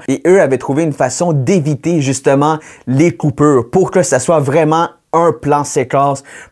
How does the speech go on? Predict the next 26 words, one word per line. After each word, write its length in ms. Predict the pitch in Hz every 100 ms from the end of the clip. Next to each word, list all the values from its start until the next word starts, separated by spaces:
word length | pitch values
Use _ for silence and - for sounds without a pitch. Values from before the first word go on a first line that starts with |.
| _
pratiquement 520 | - 170 - 151 151 -
au 120 | 151
complet. 560 | 151 135 113 117 113 117
Il 160 | 156 143
dure 240 | 156 196
moins 200 | 147 147
longtemps. 440 | 135 120 127 117 117 - -
Dans 180 | 120 135
mes 80 | 139
souvenirs, 360 | 147 160 170
il 120 | 156
dure 540 | 135 123 151 156 151 151
peut-être 360 | 135 143 139
six, 420 | - - 165 160 -
huit 180 | 143
minutes. 340 | 135 120 117 117 - -
Mais 160 | 175
la 140 | 165 135
façon 340 | 123 175 165
que 200 | 151 -
eux 80 | 170
avaient 260 | 156 139 127
réussi 420 | 123 117 - 131
à 80 | 113
le 40 |
faire, 380 | 110 156 170